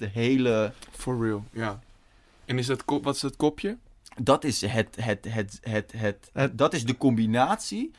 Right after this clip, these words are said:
Speaker 1: van materie, object, en ervaarder die ontstaat uit die materie, subject, die die materie weer kan ervaren.
Speaker 3: Ja, dus gewoon leven.
Speaker 1: Ja.
Speaker 2: Heeft dat kopje iets te maken met ego?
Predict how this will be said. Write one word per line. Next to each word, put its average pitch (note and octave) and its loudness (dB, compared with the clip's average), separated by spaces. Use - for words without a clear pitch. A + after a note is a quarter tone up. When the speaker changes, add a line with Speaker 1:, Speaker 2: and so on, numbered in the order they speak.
Speaker 1:
van B2 0
materie, F#3 0
object, - -2
en D3+ 0
ervaarder D3 2
die D3 -2
ontstaat D3+ -4
uit C3+ 2
die C3 -4
materie, A#2+ -2
subject, G#2+ -2
die A#2+ -2
die D3 -4
materie C#3 0
weer B2+ 0
kan A#2+ -2
ervaren. G#2 -4
Speaker 3:
Ja, C3 4
dus A2+ 2
gewoon C3 6
leven. A#2 8
Speaker 1:
Ja. C#3 0
Speaker 2:
Heeft C#3+ 2
dat E3+ 0
kopje E3 2
iets D3+ -2
te - -6
maken D3+ 2
met D3 -4
ego? F3 -4